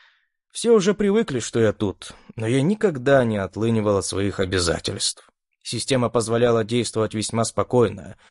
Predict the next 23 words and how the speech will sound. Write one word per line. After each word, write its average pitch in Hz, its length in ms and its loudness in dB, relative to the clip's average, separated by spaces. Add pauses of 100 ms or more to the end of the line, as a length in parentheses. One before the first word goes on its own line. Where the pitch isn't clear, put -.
(140)
Только 185 300 -2
у 165 120 4
аристократов, 135 840 2
насколько 101 480 -2
я 95 100 0
слышал, 120 480 0
не 117 220 2
было 85 200 -4
чипа 87 300 -6
в 90 60 -8
голове, 101 500 0 (320)
который 175 340 0
взаимодействовал 127 880 0
с - 100 -6
их 113 100 -2
способностями 113 880 -2
и 113 140 -6
амулетом. 110 800 0 (460)
Амулета 233 380 2
у 226 80 4
них 233 180 -2
не 226 220 2
было, - 380 -16